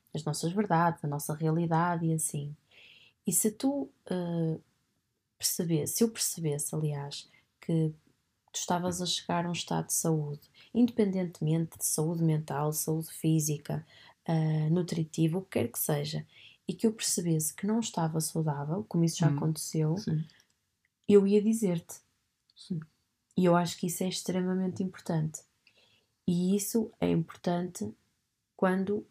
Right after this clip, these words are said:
Speaker 1: se tem um relacionamento e nós amamos a outra pessoa, porque isto não quer dizer que não estamos a amar a pessoa como ela é, mas sim que estamos a, a,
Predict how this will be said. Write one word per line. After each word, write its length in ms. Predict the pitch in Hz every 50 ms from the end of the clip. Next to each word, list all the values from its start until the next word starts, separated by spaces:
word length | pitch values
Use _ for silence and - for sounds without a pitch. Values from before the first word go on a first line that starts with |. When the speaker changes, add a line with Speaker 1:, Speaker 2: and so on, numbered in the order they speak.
| _ -
Speaker 1:
se 280 | - - - - 185 -
tem 300 | - 202 190 190 190 185
um 100 | 175 175
relacionamento 1000 | - - 170 165 - - 170 165 160 160 160 160 160 160 165 170 - - 226 254 - _ _ _ _ _ _ _ _ _ _ _ _ - 196
e 300 | 190 190 196 208 - - _ _ _ _ _ _ -
nós 180 | 185 196 190
amamos 360 | 214 220 269 359 359 247 185 170
a 60 | 160
outra 240 | 156 156 165 165 160
pessoa, 440 | - - - 156 147 156 156 156 -
porque 300 | - 160 - - - - -
isto 240 | 180 - - - 202
não 100 | 196 196
quer 240 | 190 - 202 190 180
dizer 440 | 202 190 185 180 190 190 180 175 -
que 100 | - 180
não 120 | 180 180 175
estamos 520 | - - - 185 180 175 175 170 170 170
a 120 | 175 170
amar 360 | 170 170 170 170 165 165 160 160
a 40 | 160
pessoa 320 | - - - 175 165 165
como 220 | - - 165 160 160
ela 220 | 160 160 160 160
é, 380 | 160 156 156 156 165 208 247 269 _ _ _ _ _ _ _ _ -
mas 200 | 180 180 175 175 -
sim 240 | - 202 202 214
que 80 | 214 -
estamos 440 | - - 202 196 202 226 233 220 220
a, 120 | 220 214 - - -
a, 460 | 208 208 202 202 196 196 196 196